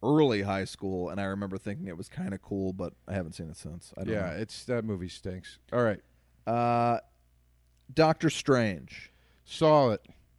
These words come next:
Speaker 1: I th-, I dug it, and
Speaker 2: I
Speaker 1: I
Speaker 2: thought
Speaker 1: hate
Speaker 2: it
Speaker 1: Marvel
Speaker 2: was a
Speaker 1: shit.
Speaker 2: pile of shit.
Speaker 1: Really?
Speaker 2: Yes.
Speaker 1: Well, here we go, button heads already.
Speaker 2: <laughs>
Speaker 1: I
Speaker 2: Well,
Speaker 1: mean,
Speaker 2: maybe
Speaker 1: for
Speaker 2: this is the Doctor Strange episode. That counts for this.
Speaker 1: <laughs> Yeah, it could.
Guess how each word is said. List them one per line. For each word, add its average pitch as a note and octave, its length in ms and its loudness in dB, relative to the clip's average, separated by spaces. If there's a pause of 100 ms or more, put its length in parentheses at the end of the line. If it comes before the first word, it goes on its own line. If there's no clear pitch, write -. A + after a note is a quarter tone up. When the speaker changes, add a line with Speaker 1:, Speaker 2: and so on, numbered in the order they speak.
(260)
Speaker 1:
I C#3+ 40 -8
th-, - 140 0
I - 40 4
dug C#3 320 6
it, D2 140 -8 (240)
and A#2+ 100 2
Speaker 2:
I C#3+ 80 4
Speaker 1:
I D3 40 6
Speaker 2:
thought C#3+ 80 8
Speaker 1:
hate D3 100 10
Speaker 2:
it D3 80 4
Speaker 1:
Marvel A2 280 6
Speaker 2:
was C3 40 2
a B2+ 40 2
Speaker 1:
shit. F#2 280 -2
Speaker 2:
pile D3 460 2
of A#2 80 2
shit. - 420 -2
Speaker 1:
Really? F3 760 8
Speaker 2:
Yes. A2+ 480 0
Speaker 1:
Well, F#2+ 100 -8
here F#2 180 -4
we C3+ 160 2
go, D#3+ 300 8
button D3+ 380 4
heads E3+ 320 4
already. F#3 600 6
Speaker 2:
<laughs> - 1000 -12
Speaker 1:
I - 80 -2
Speaker 2:
Well, E3 60 4
Speaker 1:
mean, F#3+ 160 6
Speaker 2:
maybe A3+ 240 4
Speaker 1:
for A3 40 6
Speaker 2:
this A3+ 220 6
is G#3 120 -4
the F#3+ 100 -4
Doctor F#3+ 420 2
Strange A#3+ 500 0
episode. B2 480 4
That C#3 240 4
counts C3 320 0
for B2 160 -2
this. A#2 160 2
Speaker 1:
<laughs> - 20 -2
Yeah, C3 140 -2
it - 220 -6
could. C#3+ 320 0